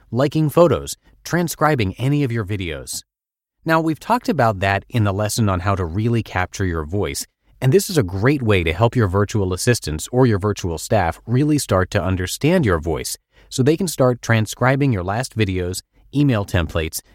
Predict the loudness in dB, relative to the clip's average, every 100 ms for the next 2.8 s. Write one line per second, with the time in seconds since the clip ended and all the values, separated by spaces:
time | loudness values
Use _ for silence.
0 | -6 -6 0 2 2 0 -4 -10 -12 _
1 | -2 2 4 2 0 -2 0 4 4 4
2 | 2 2 2 2 0 -2 -8